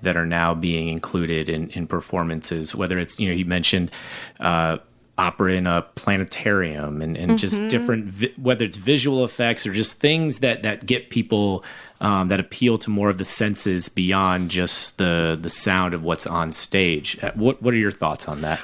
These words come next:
Speaker 2: Right. Yeah. One of, one of the most compelling operas I ever saw, um, had no set. And it was just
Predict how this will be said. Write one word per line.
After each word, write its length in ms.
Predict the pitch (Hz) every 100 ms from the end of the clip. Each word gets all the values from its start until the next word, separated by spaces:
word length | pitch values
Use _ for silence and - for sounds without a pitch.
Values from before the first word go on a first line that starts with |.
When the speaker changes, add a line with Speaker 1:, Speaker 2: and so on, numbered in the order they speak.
| -
Speaker 2:
Right. 360 | 233 262 277 -
Yeah. 320 | 254 262 -
One 200 | 202 262
of, 240 | 311 262 - -
one 240 | 196 240
of 160 | 285 254
the 80 |
most 720 | 196 170 170 170 175 - - - - - _
compelling 1000 | - 202 180 160 - - - 190 196 208
operas 720 | 196 170 160 165 160 151 151 -
I 220 | 156 156 - -
ever 340 | 208 226 269
saw, 560 | 262 - 143 139 139 - - - - - -
um, 540 | 196 180 165 165 185 - _ _ -
had 200 | - 220
no 200 | 190 180
set. 380 | 180 - 165 - - _ _ _ - - - -
And 420 | 180 180 175 175 -
it 200 | 185 -
was 240 | 185 185
just 760 | - - 175 170 170 170 -